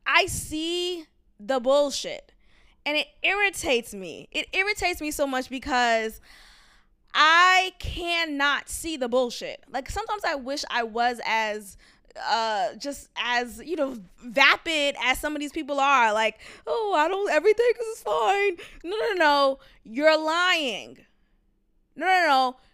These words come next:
You're full of shit. Oh, like, it, I can't, but, and if you call someone out on it,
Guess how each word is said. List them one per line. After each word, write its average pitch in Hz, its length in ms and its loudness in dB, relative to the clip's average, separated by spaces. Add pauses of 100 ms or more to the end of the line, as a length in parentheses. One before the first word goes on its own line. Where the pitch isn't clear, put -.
(120)
You're 302 180 -2
full 349 220 -4
of 320 80 -2
shit. - 600 -4 (800)
Oh, 285 680 2 (380)
like, 349 260 4
it, 269 160 -6 (640)
I 339 160 4
can't, 339 640 -2 (580)
but, 302 320 0 (440)
and 302 160 -4
if 294 100 -8
you 311 80 -10
call 359 260 -2
someone 339 280 -8
out 269 320 0
on 240 80 -6
it, 247 280 -4